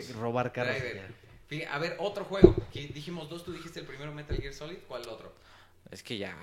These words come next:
Speaker 1: allí está, está canijo.
Speaker 2: Pero
Speaker 1: Está
Speaker 2: sí
Speaker 1: canijo
Speaker 2: hay.
Speaker 1: porque
Speaker 3: O sea, tú te vas con ese, no hubo mejor que Metal Gear para Play.
Speaker 1: Pues es que está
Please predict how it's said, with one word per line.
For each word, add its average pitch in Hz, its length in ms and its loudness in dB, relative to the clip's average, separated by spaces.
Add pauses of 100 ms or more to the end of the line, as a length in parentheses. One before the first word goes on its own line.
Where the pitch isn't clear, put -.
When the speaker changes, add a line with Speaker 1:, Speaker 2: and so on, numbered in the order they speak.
Speaker 1:
allí 107 260 -8
está, 110 380 -6
está 104 180 -8
canijo. 104 560 -6 (540)
Speaker 2:
Pero 160 140 4
Speaker 1:
Está 147 140 2
Speaker 2:
sí 104 60 6
Speaker 1:
canijo 151 220 2
Speaker 2:
hay. 104 60 -4
Speaker 1:
porque 95 440 -8
Speaker 3:
O 110 60 -12
sea, 147 140 -8
tú 214 120 -6
te 208 80 -6
vas 190 180 -4
con 151 160 -8
ese, 143 240 -10 (120)
no 131 140 -8
hubo 185 240 -4
mejor 147 440 -8
que 131 80 -12
Metal 120 280 -10 (100)
Gear 135 180 -10
para 98 220 -12
Play. 95 220 -12 (1120)
Speaker 1:
Pues 92 160 -14
es 98 160 -8
que 117 600 -2
está 113 640 0